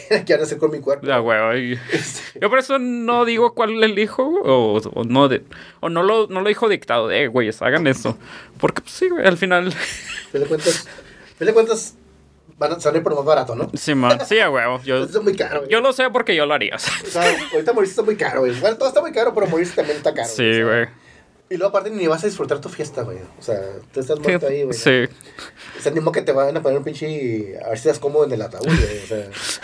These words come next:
Speaker 1: pues no, güey. <laughs>
Speaker 2: Pues no, la neta, no.
Speaker 1: Ni modo que te pon-, le, te pongan una almohadita. ¿Para qué chingados, güey? No siento nada,
Speaker 2: A
Speaker 1: güey.
Speaker 2: mí, a mí se me hace una mamada de, o sea, pinches ataúdes y puer-, o sea, de,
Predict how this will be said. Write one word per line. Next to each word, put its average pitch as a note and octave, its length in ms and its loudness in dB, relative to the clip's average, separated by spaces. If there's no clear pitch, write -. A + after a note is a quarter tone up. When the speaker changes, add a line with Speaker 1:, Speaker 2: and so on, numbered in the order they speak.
Speaker 1:
pues C3 140 -4
no, D3+ 180 -8
güey. B2+ 400 -8
<laughs> - 680 -6
Speaker 2:
Pues D3 120 -4
no, B2+ 140 4
la C3 120 2
neta, A#2+ 240 0
no. A#2+ 200 -2
Speaker 1:
Ni - 60 -6
modo D3 80 0
que D#3+ 80 2
te C#3+ 100 0
pon-, C3+ 340 -6
le, B2+ 140 0
te C3+ 100 -2
pongan C3+ 120 -6
una C#3 100 0
almohadita. B2+ 540 -2
¿Para B2 120 -12
qué - 80 -14
chingados, D#3+ 400 -2
güey? D#3 120 4
No B2+ 200 -4
siento D3+ 440 -2
nada, D#3+ 280 -6
Speaker 2:
A D3+ 100 2
Speaker 1:
güey. E3 220 0
Speaker 2:
mí, C#3+ 140 -8
a - 80 -6
mí C#3 80 -8
se C3+ 100 -2
me D3 60 4
hace C#3+ 180 -4
una D3 100 0
mamada B2 520 2
de, A#2 400 0
o - 60 -8
sea, C3+ 120 -4
pinches C3 320 0
ataúdes D3 840 2
y E3 80 -8
puer-, C#3 340 2
o A#2 100 0
sea, B2+ 100 0
de, A2+ 180 2